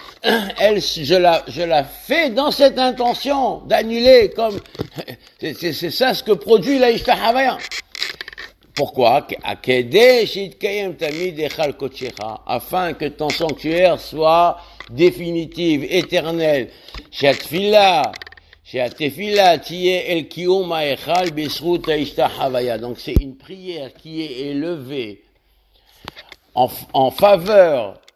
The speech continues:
du, du temple, du sanctuaire, pour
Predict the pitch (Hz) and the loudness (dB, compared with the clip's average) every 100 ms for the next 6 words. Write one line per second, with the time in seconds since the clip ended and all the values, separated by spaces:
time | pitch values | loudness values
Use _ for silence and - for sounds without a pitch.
0 | _ 90 120 123 110 - 254 285 196 110 | _ -12 -10 -10 -14 -2 0 0 -4 -6
1 | - 107 113 147 131 - 226 254 214 147 | -14 -16 -10 -8 -10 -6 -2 0 2 0
2 | - _ _ _ - - - _ - 233 | -6 _ _ _ -20 -20 -20 _ -4 2
3 | 294 320 247 190 131 | 6 6 4 2 -4